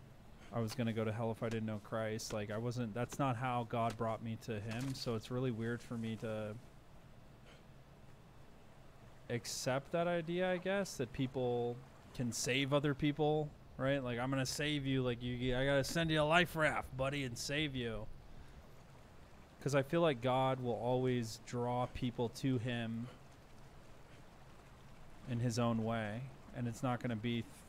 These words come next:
through, you know. So, anyways, for the video idea, I was like, "Eh, that's, eh, I don't wanna be going around, you know, 'Oh, you're going to hell if you don't,'" you know, like,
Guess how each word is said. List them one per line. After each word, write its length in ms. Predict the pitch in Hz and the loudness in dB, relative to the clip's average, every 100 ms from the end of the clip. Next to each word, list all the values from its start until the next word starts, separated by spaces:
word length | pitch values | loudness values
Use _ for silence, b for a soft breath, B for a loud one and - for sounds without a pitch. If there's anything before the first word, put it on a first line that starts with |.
| - | -8
through, 720 | 123 117 117 - 113 110 110 117 - - - - - - - - - - - - - - 131 | -4 0 2 2 2 2 0 -4 -12 -18 -18 -18 -18 -16 -16 -18 -18 -18 -18 -18 -18 -10 -4
you 120 | 117 | -2
know. 300 | 107 101 104 | 0 -2 -4
So, 500 | 139 - 135 131 120 - - - | -2 6 8 8 4 -4 -10 2
anyways, 600 | 170 143 120 117 - - - - | 4 6 6 2 -2 -10 -14 -12
for 160 | - 131 | -2 0
the 60 | |
video 280 | 120 151 127 | 2 4 6
idea, 420 | 110 104 101 107 117 | 4 2 -2 -2 -4
I 60 | 117 | -4
was 100 | 123 | -2
like, 120 | 123 160 | -4 -4
"Eh, 460 | 180 180 175 175 | -2 0 2 2
that's, 400 | 156 147 - - - 147 160 | 2 0 -4 -12 -12 -10 -4
eh, 200 | 156 151 | 0 2
I 40 | |
don't 80 | 139 | 2
wanna 100 | 131 | 2
be 120 | 120 | 0
going 220 | 117 117 | 0 0
around, 460 | 117 113 113 113 113 - - - - - - - - - B B - - | 2 0 0 -2 -6 -12 -18 -16 -16 -16 -16 -16 -16 -16 B B -14 -6
you 80 | 123 | -4
know, 220 | 110 110 | -2 0
'Oh, 240 | 180 196 185 | 0 2 2
you're 180 | 175 170 | 0 -2
going 320 | 180 180 175 | 0 2 2
to 80 | 160 | 2
hell 340 | 175 185 170 | 2 2 0
if 100 | 151 | 0
you 120 | 156 | -2
don't,'" 280 | 170 170 165 - - - 143 | 0 0 -2 -8 -14 -12 -6
you 120 | 139 | -2
know, 200 | 135 131 | 0 0
like, 320 | 123 113 - | 0 -2 -6